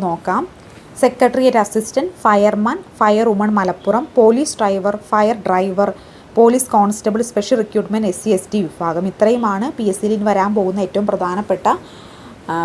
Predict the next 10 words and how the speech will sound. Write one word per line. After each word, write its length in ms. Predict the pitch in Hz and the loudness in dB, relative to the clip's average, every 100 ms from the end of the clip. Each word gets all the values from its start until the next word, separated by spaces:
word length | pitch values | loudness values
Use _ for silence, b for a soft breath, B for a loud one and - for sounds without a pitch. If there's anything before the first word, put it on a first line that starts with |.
| - 185 | -4 -2
നോട്ടിഫിക്കേഷനുകൾ 840 | 190 185 185 - 170 - 165 160 185 | -2 -2 -8 -4 -4 -4 -4 -2 0
ട്ടോ. 80 | 196 165 | 0 -2
അതും 140 | 180 180 | -4 -4
കൂടെ 100 | 202 | -4
നിങ്ങളൊന്ന് 280 | 185 175 196 170 | -4 -4 -4 -6
നോട്ട് 200 | 151 190 | -4 -2
ചെയ്യുക. 280 | 170 165 208 | -2 0 -2
നിങ്ങൾക്ക് 220 | 180 - | -4 -6
കൃത്യമായിട്ട് 420 | 190 - 190 180 202 180 | -6 -2 -2 -2 0 0
യോഗ്യത 220 | 175 | -2